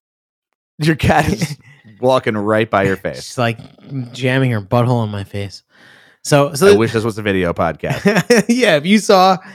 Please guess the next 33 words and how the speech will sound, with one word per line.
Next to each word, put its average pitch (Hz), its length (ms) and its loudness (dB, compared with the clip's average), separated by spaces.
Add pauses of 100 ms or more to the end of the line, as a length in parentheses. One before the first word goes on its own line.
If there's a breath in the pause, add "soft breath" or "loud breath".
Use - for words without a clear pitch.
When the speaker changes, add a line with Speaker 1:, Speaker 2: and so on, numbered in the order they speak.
Speaker 2:
how 170 140 0
unprofessionally 143 840 2
we 117 80 -2
recorded 117 460 -2
this 110 320 -4 (340 soft breath)
podcast. 104 440 -6
So 151 240 2 (460 soft breath)
Speaker 1:
Yeah. 78 180 -12 (260)
Speaker 2:
th-, 170 180 -4
there's 185 200 4
actually, 226 380 2
like, 147 380 0 (220)
a, 165 160 -2
a 180 160 2
slew 214 420 4
of 131 80 0
options 113 800 -10 (320)
Speaker 1:
Hmm. 95 200 -10 (280)
Speaker 2:
that, 131 400 -2 (340)
you 151 140 -6
know, 131 100 -4
take 160 300 -2
that 139 180 2
into 123 220 -4
account. 110 380 -10
And 117 120 -14
so, 139 80 -2
like, 127 160 0 (1000 soft breath)
try 214 180 4
to, 220 80 2
like, 165 300 4
figure 135 420 0
out 117 380 -2